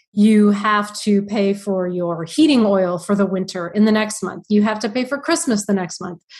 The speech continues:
What you eventually want to do is know what your twelve-month average is.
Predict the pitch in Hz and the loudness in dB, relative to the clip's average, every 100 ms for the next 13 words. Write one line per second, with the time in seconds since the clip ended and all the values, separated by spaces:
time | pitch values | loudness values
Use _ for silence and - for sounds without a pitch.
0 | - _ _ - 240 302 339 330 214 220 | -20 _ _ -2 0 2 2 2 2 0
1 | 214 233 214 180 170 180 202 208 - 170 | 0 0 0 0 -2 -4 -6 -8 -8 -8
2 | 156 175 185 240 277 294 _ _ - 226 | -6 -2 0 0 0 -6 _ _ 0 2
3 | 190 202 196 208 233 214 208 202 - 196 | 4 4 4 2 2 0 -2 -6 -4 -4
4 | 190 180 180 175 - 180 175 185 175 170 | -4 -4 -6 -8 -6 -4 -4 -4 -6 -8
5 | - - 180 - - - | -12 -8 -8 -8 -14 -18